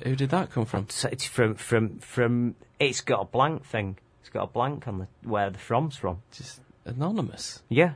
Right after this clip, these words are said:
Speaker 2: I know. The subject matter is, "I met her. We have never shared a meal together. When I go, I see her."
Speaker 1: What?
Speaker 2: That's, that's in the subject line at the, at the top.
Speaker 1: Is
Speaker 2: Bizarre,
Speaker 1: that,
Speaker 2: isn't
Speaker 1: is
Speaker 2: it?
Speaker 1: that from, um,
Speaker 2: Don't know, maybe
Speaker 1: that
Speaker 2: someone
Speaker 1: sounds
Speaker 2: out
Speaker 1: like
Speaker 2: there's just
Speaker 1: Dave
Speaker 2: trying to wind
Speaker 1: Wally,
Speaker 2: us up.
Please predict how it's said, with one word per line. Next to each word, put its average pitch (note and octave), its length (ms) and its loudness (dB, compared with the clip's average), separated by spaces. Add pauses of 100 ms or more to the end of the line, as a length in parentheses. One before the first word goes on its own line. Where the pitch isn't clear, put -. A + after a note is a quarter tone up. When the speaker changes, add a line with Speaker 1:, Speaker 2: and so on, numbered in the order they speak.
(140)
Speaker 2:
I C#3+ 60 2
know. D3+ 280 2
The A#2 80 0
subject C#3 400 2
matter G2 300 -2
is, G2 120 -2
"I G#2+ 140 4
met A#2+ 280 2
her. G2 180 -2
We F#2 140 0
have F#2 100 -4
never G2+ 240 0
shared G2+ 320 0
a G2 40 -2
meal G#2+ 220 2
together. F2+ 420 -4
When G2 220 -2
I G2 140 -2
go, G2 280 -2 (200)
I G2+ 140 -2
see G#2+ 320 -2
her." F#2 180 -8 (520)
Speaker 1:
What? - 400 0 (200)
Speaker 2:
That's, B2 340 4
that's C3 300 6
in A#2+ 100 2
the A2+ 80 2
subject B2 540 0
line G2 400 -2
at E2+ 100 -8
the, F#2 140 -4 (160)
at G#2 180 -4
the G#2 60 -4
top. - 340 2 (160)
Speaker 1:
Is D#3+ 140 0
Speaker 2:
Bizarre, E3+ 160 8
Speaker 1:
that, G#2+ 240 4
Speaker 2:
isn't - 80 2
Speaker 1:
is - 80 2
Speaker 2:
it? - 20 4
Speaker 1:
that - 180 4
from, D#3+ 320 2
um, D3+ 340 4 (300)
Speaker 2:
Don't G#3 180 12
know, F3 140 12
maybe E3 260 10
Speaker 1:
that - 20 4
Speaker 2:
someone C#3+ 180 6
Speaker 1:
sounds A#3 180 12
Speaker 2:
out D#3 60 10
Speaker 1:
like D3+ 80 12
Speaker 2:
there's A#2+ 160 6
just A#2+ 200 4
Speaker 1:
Dave B2+ 80 6
Speaker 2:
trying A#2 160 12
to A2 40 6
wind G#2+ 180 10
Speaker 1:
Wally, G3+ 120 8
Speaker 2:
us A#2+ 80 2
up. D3 200 2